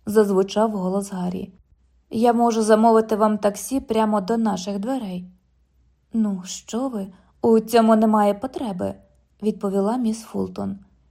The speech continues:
І, підійшовши до Берти, подала їй свої тонкі пальці. «До побачення. Дякую вам». «До побачення», — відповіла Берта. Міс Фултон на мить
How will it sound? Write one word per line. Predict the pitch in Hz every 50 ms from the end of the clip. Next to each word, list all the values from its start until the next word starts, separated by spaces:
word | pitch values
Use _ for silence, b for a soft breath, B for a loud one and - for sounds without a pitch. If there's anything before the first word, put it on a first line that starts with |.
| _ _ _
І, | - 220 208
підійшовши | - 220 190 208 214 208 - 220 214 214 202 208 214
до | 180 190 185
Берти, | 180 202 233 277 269 - - 196 190 185 B B B B B
подала | - 240 233 220 226 226 226 220
їй | 220 220 214 208
свої | 196 - 208 202 202 196 196 220
тонкі | 226 - - 202 196 196 - 220
пальці. | 220 - - 202 185 185 180 - - - 214 - 226 - _ _ _ _ _ _ _ _ _ _ _ _ _ -
«До | 214 202 196
побачення. | 196 208 190 185 226 254 254 - - 214 202 196 196 196 - _ _ _ _ _ -
Дякую | 202 190 214 240 269 262 - 240 214 202
вам». | 202 196 196 196 196 - _ _ _ _ _ _ _ _ _ _ _ _ _ _ _ _ _ _
«До | - 220 208 233
побачення», — | 233 - 330 294 269 214 202 208 - - 226 196 185 180 180 180 - - _ _ _ _ _ -
відповіла | 214 214 208 208 202 196 202 196 190 196
Берта. | 208 208 214 196 185 180 - - 214 220 220 - _ _ _ _ _ _ _ _
Міс | - 226 233 233 226 226
Фултон | 226 247 294 320 320 285 - 220 214 214 220 - - 220
на | 220 247 262
мить | 247 226 202 190 180 180 -